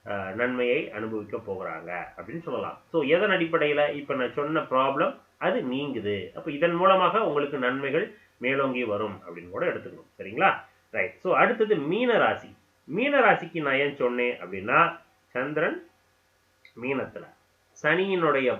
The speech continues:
பார்வை எங்க நிக்குது? மூன்றாம் பார்வையாக சந்திரன் மேல விழுவுது. இது நன்மையா? So, மீன ராசிக்கு சந்திரன் மேல் சனி விழுந்தாலும், சந்திரன் மேலேயே சனி டிராவல் ஆனாலும்,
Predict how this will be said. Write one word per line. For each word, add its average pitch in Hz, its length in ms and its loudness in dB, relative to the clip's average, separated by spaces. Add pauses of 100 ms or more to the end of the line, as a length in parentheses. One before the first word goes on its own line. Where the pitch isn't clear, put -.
பார்வை 156 500 8
எங்க 139 200 2
நிக்குது? 135 400 2 (1300)
மூன்றாம் 190 500 10
பார்வையாக 117 580 2 (340)
சந்திரன் 147 460 4
மேல 107 220 -4
விழுவுது. 87 440 -12 (300)
இது 175 220 0
நன்மையா? 151 460 6 (380)
So, 160 200 4
மீன 214 360 2
ராசிக்கு 143 560 4
சந்திரன் 170 540 2
மேல் 147 220 0
சனி 143 240 0
விழுந்தாலும், 127 800 0 (280)
சந்திரன் 175 560 4
மேலேயே 185 800 4
சனி 147 520 -2
டிராவல் 151 320 8
ஆனாலும், 120 600 2